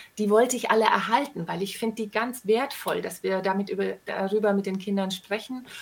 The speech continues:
Und gleichzeitig, ähm, war für mich der Ansatz, so eine ritualisierte Stunde zu schaffen, in der wir uns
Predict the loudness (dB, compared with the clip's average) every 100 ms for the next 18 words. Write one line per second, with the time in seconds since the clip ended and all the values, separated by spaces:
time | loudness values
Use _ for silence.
0 | -16 -18 -2 0 0 -4 -10 0 2 2
1 | -4 -6 -6 -6 -10 -10 _ 0 4 4
2 | 4 2 0 -2 -8 -20 _ _ -20 -6
3 | 2 2 2 0 0 2 0 0 0 -2
4 | 2 0 0 -10 -12 -8 0 4 4 2
5 | 2 2 2 0 -4 -4 -2 -4 -2 0
6 | 0 -2 -6 -4 -2 -4 -4 -6 -6 _
7 | _ _ _ _ _ _ 2 2 6 4
8 | 6 4 4 0 0